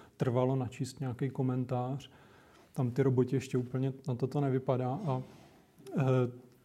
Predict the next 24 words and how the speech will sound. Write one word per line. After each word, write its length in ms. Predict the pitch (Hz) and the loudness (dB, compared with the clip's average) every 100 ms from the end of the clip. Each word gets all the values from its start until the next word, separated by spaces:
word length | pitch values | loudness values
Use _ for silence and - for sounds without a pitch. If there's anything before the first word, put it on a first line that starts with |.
| _ _ _ _ | _ _ _ _
takže 400 | - 123 110 113 | -2 -2 0 -2
to 140 | 147 156 | 2 2
vypadalo 480 | 139 147 151 156 170 | 2 4 6 6 6
reálně, 480 | 156 147 143 147 | 6 4 4 2
ale 200 | 151 147 | 2 2
zároveň 420 | 135 139 135 147 147 | 4 2 4 4 2
u 60 | |
těch 140 | 151 147 | 0 0
komentářů 680 | 156 147 143 147 147 139 | 2 4 4 2 2 2
tam 160 | 139 151 | 2 4
je 60 | 160 | 4
velký 300 | 139 135 156 | 4 2 4
problém 400 | 139 135 147 156 | 4 4 4 2
v 60 | |
tom, 260 | - 127 139 - - - | 0 -2 -2 -4 -18 -4
že 140 | 131 | 2
ten 120 | 139 | 4
podcast 440 | 143 - 139 135 175 | 2 2 0 2 0
je 60 | |
osobní 580 | 160 - 143 123 135 147 | -2 2 0 2 2 2
a 80 | 196 | 0
vlastně 360 | 123 131 - 147 | 0 0 2 4
je 300 | 156 165 170 170 | 4 4 0 -2
velmi 300 | 147 143 156 | 2 6 4